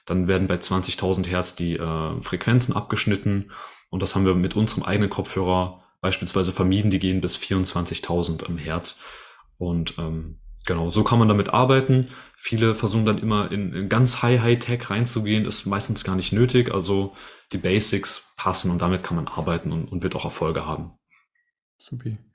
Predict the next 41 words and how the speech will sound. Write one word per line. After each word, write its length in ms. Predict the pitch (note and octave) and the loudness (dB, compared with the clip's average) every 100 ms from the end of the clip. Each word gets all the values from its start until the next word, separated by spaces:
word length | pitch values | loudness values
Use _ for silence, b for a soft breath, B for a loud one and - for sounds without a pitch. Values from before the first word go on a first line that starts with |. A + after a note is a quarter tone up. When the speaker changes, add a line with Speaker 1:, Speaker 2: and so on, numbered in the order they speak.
| B B B | B B B
Speaker 2:
Ja, 140 | A2+ A#2 | 2 4
das 100 | A#2+ | 4
habe 100 | A#2 | 4
ich 60 | |
mir 80 | A#2+ | 6
nämlich 260 | A#2+ A#2+ B2 | 6 4 2
auch 200 | A#2+ A#2+ | 0 2
eben 260 | A#2+ A2+ | 0 2
gedacht, 320 | A2+ A2+ - | 2 0 -2
weil 260 | A#2 A2+ A#2+ | 0 0 -2
viele 240 | - B2 B2+ | -2 0 0
Kopfhörer, 420 | B2 - A#2+ A2+ | -2 0 2 4
sehr 240 | A#2 A#2 | 2 2
unterschiedliche 640 | C3+ C3 B2+ B2+ B2 B2 A#2+ | 2 0 0 0 0 0 0
Kopfhörer 380 | B2 - A2+ | -2 0 0
gibt 320 | A2 C3 B2+ B B B B | 2 0 -2 B B B B
und 300 | B2 A2 - | 0 0 -2
die 80 | A2 | 0
haben 160 | A2+ | 2
eben 200 | A2+ A2+ | 2 2
unterschiedliche, 840 | A#2+ A#2+ A#2+ A#2+ A#2 - A2+ A2+ A2 B B B | 0 0 0 0 0 0 2 2 0 B B B
ähm, 520 | - A2 G#2+ A2 A2+ - - | 0 2 4 2 0 -4 -4
ja, 280 | A2 A2+ A2 | 0 0 0
Programme 520 | - A2 A2 A2+ A#2 | -2 -2 2 4 6
oder 120 | A2+ | 4
wie 40 | A2 | 4
man 80 | A2+ | 2
es 120 | A2 | 2
nennen 180 | A2 A2 | 0 2
will, 140 | A2 | 2
drinnen, 280 | A2 A2+ G#2+ | 2 0 0
die 100 | G#2+ | 0
das 160 | A2 | -2
einfach 260 | B2 A2+ A#2+ | -2 -4 -4
verändern, 440 | - B2 A2+ A2+ | -6 0 2 4
dass 120 | G#2+ G#2+ | 2 0
es 100 | A#2 | 0
einen 100 | G#2+ | 0
besseren 360 | A2 A2+ G#2+ | 0 0 0
Klang 320 | - A2 A2+ | 0 0 2
hat. 160 | A2 A2 | 2 -2